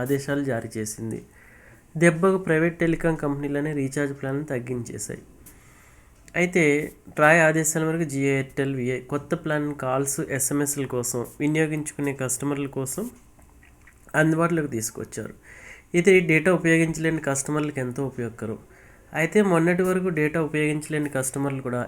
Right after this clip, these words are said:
ఎక్కువ మొత్తంలో డేటా కూడా డబ్బులు చెల్లించి ప్యాక్ కొనుగోలు చేయాల్సి వచ్చేది. Jio పదిహేడు వందల నలభై ఎనిమిది, Jio అందిస్తున్న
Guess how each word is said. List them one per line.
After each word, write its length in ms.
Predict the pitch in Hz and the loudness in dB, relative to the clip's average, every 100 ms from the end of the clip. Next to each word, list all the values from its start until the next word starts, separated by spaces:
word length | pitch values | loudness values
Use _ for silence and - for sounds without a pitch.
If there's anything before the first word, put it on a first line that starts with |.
| - | -4
ఎక్కువ 320 | 139 - 165 160 | -8 -2 -2 -2
మొత్తంలో 320 | 147 156 156 139 | -2 -4 -2 -2
డేటా 240 | 135 139 135 | -2 -4 -4
కూడా 140 | 131 135 | -6 -4
డబ్బులు 240 | 120 123 135 | -4 -2 -4
చెల్లించి 440 | - 123 131 165 180 | -4 -6 -6 -6 -2
ప్యాక్ 240 | 143 139 135 | 0 0 -2
కొనుగోలు 400 | 135 131 135 131 | -2 -2 -4 -4
చేయాల్సి 280 | 123 123 143 | -4 -4 -6
వచ్చేది. 320 | 127 - 110 - - - - - - - - 165 | -8 -8 -10 -10 -20 -20 -20 -20 -20 -16 -4 2
Jio 260 | 185 208 185 160 | 6 6 6 2
పదిహేడు 300 | 160 175 175 | 2 2 4
వందల 200 | 175 170 156 | 2 2 0
నలభై 240 | 139 139 147 | 0 0 0
ఎనిమిది, 260 | 147 156 233 - - - - - - | 0 -2 -4 -8 -20 -20 -20 -18 -4
Jio 220 | 175 180 170 | 2 4 4
అందిస్తున్న 440 | 160 156 - 160 | 2 0 -4 -6